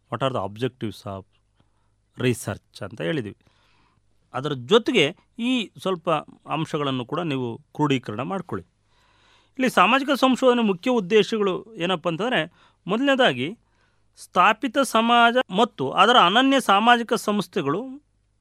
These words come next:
ಮತ್ತು ಸಮೂಸ-, ಸಮೂಹಗಳ ರಚನೆ ಹಾಗೂ ಕಾರ್ಯಗಳ ಬಗ್ಗೆ ಸೂಕ್ತವಾದ ಸಿದ್ಧಾಂತಗಳನ್ನು ರೂಪಿಸುವುದು. ಸಾಮಾಜಿಕ ಸಂಶೋಧನೆಯ ವಾಸ್ತವಿಕ ಉದ್ದೇಶಗಳೇನೆಂದ್ರೆ, ಸ್ಥಾಪಿತ ಸಮಾಜ, ಅದರ ಅನನ್ಯ ಸಾಮಾಜಿಕ ಸಂಸ್ಥೆಗಳು,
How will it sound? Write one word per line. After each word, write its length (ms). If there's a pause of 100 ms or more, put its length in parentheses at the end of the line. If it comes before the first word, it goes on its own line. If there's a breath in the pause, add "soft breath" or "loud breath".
(120)
ಮತ್ತು 260
ಸಮೂಸ-, 480
ಸಮೂಹಗಳ 540
ರಚನೆ 420
ಹಾಗೂ 320
ಕಾರ್ಯಗಳ 380
ಬಗ್ಗೆ 400 (360 soft breath)
ಸೂಕ್ತವಾದ 520
ಸಿದ್ಧಾಂತಗಳನ್ನು 840
ರೂಪಿಸುವುದು. 680 (1800)
ಸಾಮಾಜಿಕ 720
ಸಂಶೋಧನೆಯ 680
ವಾಸ್ತವಿಕ 640
ಉದ್ದೇಶಗಳೇನೆಂದ್ರೆ, 1300
ಸ್ಥಾಪಿತ 720
ಸಮಾಜ, 580
ಅದರ 500
ಅನನ್ಯ 580
ಸಾಮಾಜಿಕ 600
ಸಂಸ್ಥೆಗಳು, 600